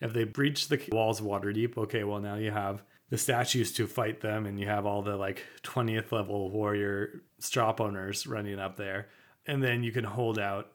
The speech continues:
sieges within the castle walls, kinda like your, that's your last stand, that's your, your Helm's Deep. But if that is then attacked f-, from the mountainside, yeah,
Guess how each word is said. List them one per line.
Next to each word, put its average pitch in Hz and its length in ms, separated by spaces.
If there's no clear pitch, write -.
sieges 101 720
within 113 340
the 101 60
castle 135 380
walls, 107 380
kinda 101 280
like 95 180
your, 104 140
that's 104 260
your 101 100
last 92 240
stand, 98 300
that's 95 220
your, 95 280
your 95 360
Helm's 101 320
Deep. 98 240
But 117 160
if 117 220
that 131 460
is 113 380
then 117 380
attacked 104 520
f-, - 220
from 101 380
the 95 80
mountainside, 233 960
yeah, 127 260